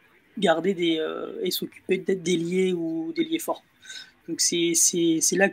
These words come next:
où il va être limité, c'est sur ce point de vue-là défensif. Est-ce qu'il va arriver à être plus ou moins polyvalent, à prendre, entre guillemets, du coffre, haut du corps pour conserver et être solide sur le, sur le poste bas ? C'est sur l'homme,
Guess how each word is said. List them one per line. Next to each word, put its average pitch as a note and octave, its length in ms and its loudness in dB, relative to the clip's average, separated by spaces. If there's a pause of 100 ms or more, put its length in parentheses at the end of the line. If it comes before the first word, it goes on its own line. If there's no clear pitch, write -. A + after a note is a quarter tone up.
où F#3+ 80 4
il F3 100 0
va F3 80 4
être - 240 -2
limité, F3+ 340 0
c'est D#3+ 160 -2
sur - 220 -4
ce - 80 -8 (180)
point E3 100 -6
de D#3 60 -2
vue-là F3 260 -2
défensif. F3 800 -2 (360)
Est-ce - 100 -8
qu'il F#3+ 240 -4
va E3 120 8
arriver E3+ 400 2
à E3 100 0
être D3 100 -8 (200)
plus F3+ 260 -6
ou F#3 40 -2
moins F3+ 260 -2
polyvalent, E3+ 840 4 (240)
à E3+ 440 2 (380)
prendre, G3 600 0 (340)
entre F3+ 180 -8
guillemets, F3+ 280 0
du E3+ 140 -10
coffre, - 540 4 (460)
haut G#3 140 6
du F#3 200 -2
corps G3+ 300 6
pour - 260 -10
conserver F#3 600 2
et E3+ 60 2
être D3+ 100 -2
solide F3+ 600 2 (300)
sur E3 140 -6
le, E3 200 -2
sur F3 200 0
le E3 80 0
poste F3 320 -2
bas ? F#3 320 2 (600)
C'est E3 920 0
sur G#3 280 8
l'homme, G#3+ 320 8